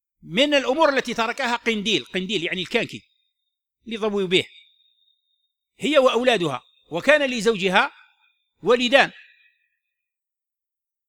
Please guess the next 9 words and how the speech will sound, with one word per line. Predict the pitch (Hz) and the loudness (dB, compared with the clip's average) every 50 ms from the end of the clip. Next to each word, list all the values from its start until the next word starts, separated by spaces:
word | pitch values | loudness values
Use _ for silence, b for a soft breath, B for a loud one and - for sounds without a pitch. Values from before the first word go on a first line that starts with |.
| _ _ _ _ _ | _ _ _ _ _
ولما | - 147 208 294 320 320 302 | -2 0 0 0 2 0 0
أرادوا | 233 254 269 294 302 254 247 254 233 | 2 4 4 4 4 2 0 -2 -2
أن | 240 | -2
يضيئوا | 240 226 214 202 254 254 208 202 | -2 -2 -2 -2 -2 -2 -2 -2
به | 180 202 180 180 226 262 269 - _ _ _ _ - | -2 0 -2 -2 -2 -4 -8 -12 _ _ _ _ -4
بعد | 127 196 196 208 | -2 -2 -2 0
أن | 220 208 202 196 208 | -2 -2 -2 -2 -2
مات | 254 240 - | -4 -2 0
والدهم | 214 214 214 208 185 185 175 196 208 269 302 285 | 0 0 0 0 -2 -2 0 0 0 0 -2 -4